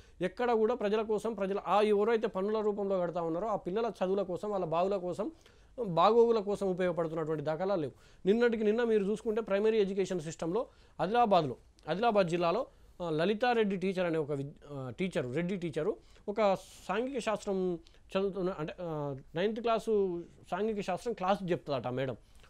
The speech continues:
ఒక విద్యార్థిని కొడితే చేతి తిరిగిపోయేదాకా కొట్టింది. "మీకు చదువు చెప్పాలంటే మాకు తలపానం తోక్కు వస్తున్నట్టు."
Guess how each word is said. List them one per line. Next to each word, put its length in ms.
ఒక 120
విద్యార్థిని 540
కొడితే 320
చేతి 260
తిరిగిపోయేదాకా 480
కొట్టింది. 300
"మీకు 160
చదువు 240
చెప్పాలంటే 400
మాకు 240
తలపానం 400
తోక్కు 280
వస్తున్నట్టు." 380